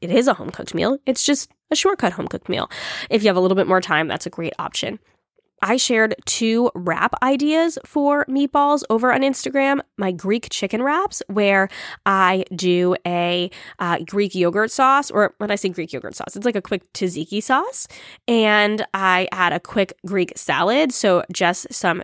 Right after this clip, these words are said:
chopped cucumbers and tomatoes, red onion, Kalamata olives. So add the meatballs, the sauce, the salad, top with some feta cheese, and you have a quick and easy Greek wrap. Hummus is great on there as well, or a barbecue chicken wrap where you make a quick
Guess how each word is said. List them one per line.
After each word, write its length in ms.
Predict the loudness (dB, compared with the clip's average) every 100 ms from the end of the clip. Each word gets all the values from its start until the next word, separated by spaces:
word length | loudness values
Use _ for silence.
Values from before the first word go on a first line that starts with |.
| -8
chopped 340 | -2 -2 -2 -16
cucumbers 680 | -4 -2 0 2 4 2 2 -2
and 460 | -4 -2 -2 -2 -6 _ _ -10
tomatoes, 640 | -2 2 2 2 2 0 0
red 160 | 0
onion, 460 | 2 2 2 0 -2 -8
Kalamata 520 | -2 -2 0 0 0
olives. 520 | 0 2 2 0 -2 -10 -12
So 220 | -4 -2
add 160 | 0 0
the 60 |
meatballs, 840 | 2 0 2 4 4 2 0 -4 -6
the 140 | -6
sauce, 640 | 0 2 4 4 0 -6 -10
the 420 | -4 -2 -2 -4 -6 _ -16
salad, 640 | -4 2 4 4 2 0 _ _ -2
top 240 | 0 0
with 80 | -2
some 240 | -4 -6
feta 260 | -4 -4 -4
cheese, 560 | -4 0 2 2 0 -4
and 100 | -2
you 60 | -2
have 140 | -2
a 60 | -4
quick 200 | -4 -2
and 80 |
easy 320 | 0 0 -2 -4
Greek 320 | -2 -4 0
wrap. 220 | -2 -2 _ _ -8
Hummus 280 | -4 -4
is 100 | -6
great 200 | -6 -2
on 120 | 0 0
there 200 | -2 -4
as 160 | -4
well, 340 | 2 4 4 0 -12 -20 -2
or 260 | 2 4 4
a 80 | 2
barbecue 400 | 2 0 0 -2
chicken 300 | -2 -4 0
wrap 300 | 2 0 -2
where 160 | -2
you 120 | 0 2
make 220 | 0 -2
a 140 | -6 -6
quick 380 | -6 -6 -6